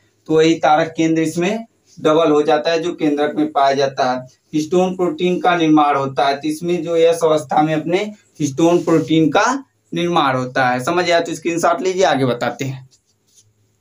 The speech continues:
अब देख लिए अपना जी two phase, अपना जी टू अवस्था। phase माने अवस्था होती है, आप जान लिया मैं phase बोलता रहता हूँ।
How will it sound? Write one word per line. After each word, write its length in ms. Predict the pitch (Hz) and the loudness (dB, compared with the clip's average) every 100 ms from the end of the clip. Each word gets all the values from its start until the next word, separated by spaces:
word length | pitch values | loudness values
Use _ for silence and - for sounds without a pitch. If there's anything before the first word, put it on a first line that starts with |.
| _ _ _ _ _ _ _ _ 104 101 _ 101 101 _ _ _ _ _ _ _ _ _ _ _ - | _ _ _ _ _ _ _ _ _ _ _ _ -20 _ _ _ _ _ _ _ _ _ _ _ -4
अब 180 | 156 143 | -2 0
देख 240 | 180 165 | 0 0
लिए 100 | 180 | 0
अपना 280 | 180 175 185 | -2 -2 -2
जी 340 | 156 160 170 165 | -2 0 0 0
two 120 | 180 | -4
phase, 360 | - 170 147 147 | -2 0 2 2
अपना 280 | 143 156 | 2 0
जी 260 | 147 156 143 | 0 -2 -2
टू 100 | 180 | 0
अवस्था। 500 | 175 147 143 139 147 | 2 2 0 0 -2
phase 320 | 139 - 165 165 | -2 -2 -4 0
माने 240 | 165 165 | 0 2
अवस्था 400 | 156 143 131 165 | 0 0 0 0
होती 380 | 160 160 - 190 | 0 -2 -4 0
है, 80 | 190 | 2
आप 200 | 143 135 | 0 0
जान 200 | 135 135 | 0 0
लिया 160 | 139 | 0
मैं 200 | 160 160 | -2 -6
phase 280 | 160 160 139 | -8 -4 -4
बोलता 480 | 131 127 131 127 123 | -2 -4 -4 0 0
रहता 280 | 120 - 120 | 0 -4 -8
हूँ। 280 | 127 127 | -8 -12